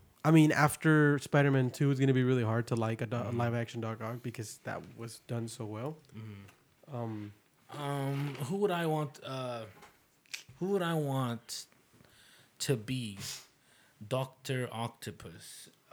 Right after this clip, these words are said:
Speaker 2: Okay, first of all, who's gonna be the, the Sinister Six? It's, it's, uh, Scorpion,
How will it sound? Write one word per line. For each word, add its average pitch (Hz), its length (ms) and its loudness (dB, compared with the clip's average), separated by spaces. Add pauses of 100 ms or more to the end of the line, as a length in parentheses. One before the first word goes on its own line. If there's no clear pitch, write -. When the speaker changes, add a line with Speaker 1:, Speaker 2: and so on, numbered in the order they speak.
(140)
Speaker 2:
Okay, 156 220 0
first 185 280 0
of 160 60 0
all, 156 100 6
who's 165 160 6
gonna 151 200 2
be 135 140 0
the, 123 160 -2 (140)
the 117 100 -6
Sinister 120 400 -6
Six? - 400 -14 (520)
It's, 127 200 -4
it's, 117 160 -8
uh, 110 180 -12
Scorpion, 139 640 -4